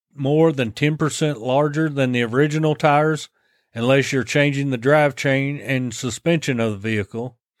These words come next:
Ensure your tire pressure is per specification in the driver's side door well. Consider getting run flat tires. These are used by the military and will allow you to drive up to a hundred miles on the flat.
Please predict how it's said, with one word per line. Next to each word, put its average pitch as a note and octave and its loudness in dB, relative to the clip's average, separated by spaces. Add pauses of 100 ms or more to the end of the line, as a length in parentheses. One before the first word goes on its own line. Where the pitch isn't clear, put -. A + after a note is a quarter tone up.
(680)
Ensure D#3+ 2
your C#3+ 2
tire D#3 0 (180)
pressure D3 2
is C3+ 0
per D3+ 2
specification D3 -2
in B2 -4
the B2 -6
driver's C3+ 2
side B2+ 2
door D3+ 2
well. G2 -6 (1500)
Consider E3 0
getting D#3 0
run D3+ 0
flat C3 -2
tires. B2+ -4 (920)
These B2+ -2
are D#3 2
used D3 2
by C#3+ 4
the C#3 -2
military C3+ 2
and B2 -4
will C3+ 0
allow C#3+ 2
you D3 0
to C#3 -2
drive C3+ 2
up B2+ -6
to C3 2
a A2+ 0
hundred C3+ -2
miles C#3 2
on A#2+ 0
the A#2 -8
flat. D3 0